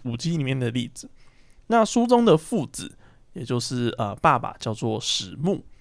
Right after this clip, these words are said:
陶史亮的史，史木，然后，呃，儿子叫做高南，很高的高，男生的男。然后书中父子两个人就是遇到聊天的时候，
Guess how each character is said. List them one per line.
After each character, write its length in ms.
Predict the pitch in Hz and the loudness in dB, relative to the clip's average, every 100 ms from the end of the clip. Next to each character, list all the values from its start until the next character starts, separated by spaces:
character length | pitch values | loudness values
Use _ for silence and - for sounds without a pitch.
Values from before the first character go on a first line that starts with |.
| - - | -20 -20
陶 220 | - 117 | -4 -2
史 200 | 123 - | -2 -4
亮 200 | 101 127 | -4 -4
的 80 | 107 | -4
史， 240 | - - - | -6 -6 -6
史 280 | - - - | -12 -14 -6
木， 180 | 147 151 - - - - - | -4 -4 -6 -20 -20 -12 -8
然 100 | 117 | -2
后， 360 | 135 123 120 - - - - | 2 2 0 -6 -20 -20 -14
呃， 380 | - 107 104 - _ _ _ - - | -6 -6 -6 -10 _ _ _ -14 4
儿 180 | 123 | 6
子 200 | 165 - | 6 2
叫 180 | - 131 | -4 -2
做 120 | 127 120 | 0 2
高 320 | - 165 185 | 6 6 4
南， 340 | 143 95 160 - - | 0 -2 -8 -12 -16
很 180 | - 110 | -12 -2
高 180 | 156 151 | 2 2
的 80 | 127 | 2
高， 240 | 135 131 | 2 2
男 180 | 120 113 | 0 -4
生 140 | 113 | -6
的 80 | 110 | -6
男。 240 | 101 98 - - - - | -8 -12 -14 -18 -20 -18
然 120 | 117 | -10
后 320 | 117 120 120 117 - - - - - - - - - | 0 2 2 -2 -12 -20 -20 -20 -20 -20 -20 -20 -2
书 160 | 214 220 | 2 6
中 260 | 220 175 | 6 6
父 220 | 156 180 | 4 2
子 300 | 156 117 80 - | 2 -2 -6 -6
两 120 | 127 113 | -6 -2
个 120 | 120 | 0
人 240 | 113 117 | 0 0
就 100 | 131 | -2
是 260 | 127 120 - | 0 0 0
遇 160 | 170 135 | 0 4
到 320 | 139 120 - - - - | 4 2 -2 -14 -14 -2
聊 200 | 113 117 | 0 2
天 200 | 175 170 | 2 4
的 120 | 147 | 2
时 180 | - 110 | 0 0
候， 320 | 123 120 | 2 2